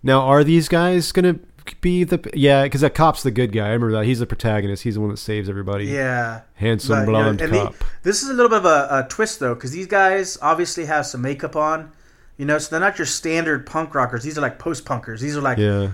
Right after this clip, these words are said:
Speaker 2: some Bajas fans. They just left a Cure concert.
Speaker 1: And
Speaker 2: One
Speaker 1: that
Speaker 2: of 'em
Speaker 1: cop's
Speaker 2: kinda
Speaker 1: a
Speaker 2: has, like, Wolverine hair, uh, Wolverine hair.
Speaker 1: He kinda does.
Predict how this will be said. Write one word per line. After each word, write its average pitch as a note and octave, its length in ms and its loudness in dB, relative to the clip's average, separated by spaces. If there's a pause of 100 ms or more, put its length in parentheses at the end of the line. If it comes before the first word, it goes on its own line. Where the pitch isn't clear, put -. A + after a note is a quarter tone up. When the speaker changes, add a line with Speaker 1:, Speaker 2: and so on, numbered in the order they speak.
Speaker 2:
some C3 220 -4
Bajas C3+ 540 2
fans. C3 380 -6
They C3 60 -4
just C3+ 240 -10
left C#3 160 -8
a - 20 -16
Cure C#3 280 -10
concert. C3+ 720 -8 (340)
Speaker 1:
And - 100 -8
Speaker 2:
One F#2+ 80 0
Speaker 1:
that - 60 -2
Speaker 2:
of - 60 -4
'em G2+ 40 0
Speaker 1:
cop's G#2 140 0
Speaker 2:
kinda C#3+ 100 -2
Speaker 1:
a C#3 80 0
Speaker 2:
has, C#3 140 0
like, B2 160 -6
Wolverine C3+ 500 -6
hair, C#3+ 420 -8
uh, B2 320 -10
Wolverine C#3 380 -8
hair. C3 440 -8 (100)
Speaker 1:
He C3+ 80 -8
kinda G#3 180 -2
does. F#3+ 520 -8